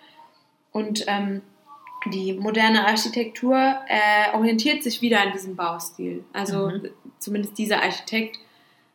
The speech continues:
Speaker 1: äh, wenn er Aufträge bekommt, dann, äh, orientiert er sich wieder an diesen alten Häusern. Das finde ich richtig cool, weil hier in Ramallah sieht man das leider nur noch in der Altstadt und vereinzelt, äh, in der Landschaft, ne?
Speaker 2: Mhm.
Speaker 1: Ja.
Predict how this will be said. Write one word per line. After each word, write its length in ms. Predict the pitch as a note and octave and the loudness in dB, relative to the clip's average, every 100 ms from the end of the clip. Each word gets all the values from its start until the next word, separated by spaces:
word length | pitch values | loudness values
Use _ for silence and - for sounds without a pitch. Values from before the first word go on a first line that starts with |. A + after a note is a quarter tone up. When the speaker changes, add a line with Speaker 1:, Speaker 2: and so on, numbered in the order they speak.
| - | -6
Speaker 1:
äh, 200 | G#3 G#3 | -4 -2
wenn 100 | G#3 | 0
er 140 | G3 | 0
Aufträge 320 | G#3+ - A3+ A3 | 0 0 0 -2
bekommt, 480 | - - A3+ A3+ | -2 0 2 2
dann, 300 | A3 G3+ G3 - | 2 -2 -4 -8
äh, 480 | - F#3+ G3 G3 G3 | -6 -4 -2 -2 -4
orientiert 460 | F3+ G3 G3 A#3+ A#3 | -4 -6 -2 -2 0
er 60 | |
sich 160 | G#3+ G3+ | -2 -2
wieder 100 | G#3 | -2
an 80 | G3 | -2
diesen 200 | G3 G3 | -4 -8
alten 440 | - G3 G3+ G3+ F#3+ | -4 -4 -4 -8 -4
Häusern. 520 | G#3+ G#3+ G#3 E3 E3 - - - | 0 2 0 -4 -6 -16 -20 -16
Das 140 | - - | -10 0
finde 180 | A3+ | 0
ich 60 | A3 | 2
richtig 280 | A3 A3 - - | -2 -4 -8 0
cool, 180 | A#3+ A3 | 2 4
weil 360 | G3 F#3 F#3 F#3 _ _ _ _ _ - | 4 2 0 -4 _ _ _ _ _ 0
hier 140 | B3 | 2
in 100 | A3+ | 4
Ramallah 340 | A3+ A3 A3+ A3+ | 4 4 4 4
sieht 140 | A3+ | 2
man 80 | A3+ | 2
das 140 | A3 A3 | 0 2
leider 240 | G#3+ A3 | 0 2
nur 160 | A3 A3 | 4 4
noch 100 | A3 | 2
in 80 | |
der 160 | A3 - | 0 -2
Altstadt 460 | G#3 A3+ A3 A3 A3 | 0 0 0 -2 -4
und 120 | G3+ | -8
vereinzelt, 960 | A3 G#3 G#3 A3 A3 G#3 G3 F#3+ - - - | -4 0 2 2 2 -2 -4 -4 -8 -14 -14
äh, 160 | F#3 | -12
in 80 | F#3 | -12
der 100 | F#3 | -12
Landschaft, 560 | F3+ F3+ F3+ F#3+ F#3 - | -10 -10 -12 -16 -14 -8
ne? 140 | A#3 C4 | -6 -4
Speaker 2:
Mhm. 380 | F#3 E3+ G#3+ A3 _ _ | -6 -4 -4 -6 _ _
Speaker 1:
Ja. 180 | F#3+ C#3+ | -14 -14